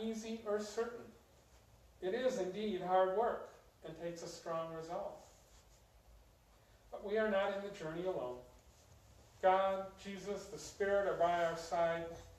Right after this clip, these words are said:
leading us and giving us the strength. And we believe in something more than this life,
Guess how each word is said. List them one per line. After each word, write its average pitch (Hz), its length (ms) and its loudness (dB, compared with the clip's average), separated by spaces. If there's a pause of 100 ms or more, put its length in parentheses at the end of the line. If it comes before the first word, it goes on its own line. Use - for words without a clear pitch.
(140)
leading 220 300 -2
us 208 260 0
and 175 180 -8
giving 175 280 -2
us 165 220 -6
the 156 100 -10
strength. 147 340 -6 (1900)
And 214 100 2
we 247 120 -2
believe 240 720 -2
in 196 80 -8
something 214 540 -2
more 175 540 6
than 185 180 0
this 185 260 -2
life, 214 200 0